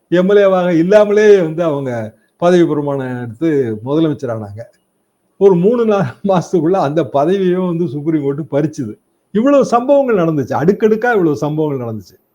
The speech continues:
அதுக்காக நான் இதை சொல்ல வரேன். அப்ப சரித்திரம் வந்து வினோதமானது, விசித்திரமானது. அதை வந்து உணர்ந்து கொண்டு அரசியல் தலைவர்கள் செயல்பட வேண்டும்.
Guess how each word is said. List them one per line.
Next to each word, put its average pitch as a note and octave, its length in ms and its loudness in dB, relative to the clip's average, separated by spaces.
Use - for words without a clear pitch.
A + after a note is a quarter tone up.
அதுக்காக F3 260 -2
நான் D3 160 -6
இதை A2+ 180 -10
சொல்ல B2+ 200 -6
வரேன். G2+ 180 -16
அப்ப E3+ 120 2
சரித்திரம் A#3 480 -2
வந்து G#3 220 -2
வினோதமானது, E3 600 -2
விசித்திரமானது. B2+ 640 -8
அதை A#3 200 4
வந்து A#3+ 260 0
உணர்ந்து C4+ 340 0
கொண்டு G#3 180 4
அரசியல் F3+ 440 0
தலைவர்கள் D3+ 380 -2
செயல்பட E3+ 340 0
வேண்டும். D3 380 -2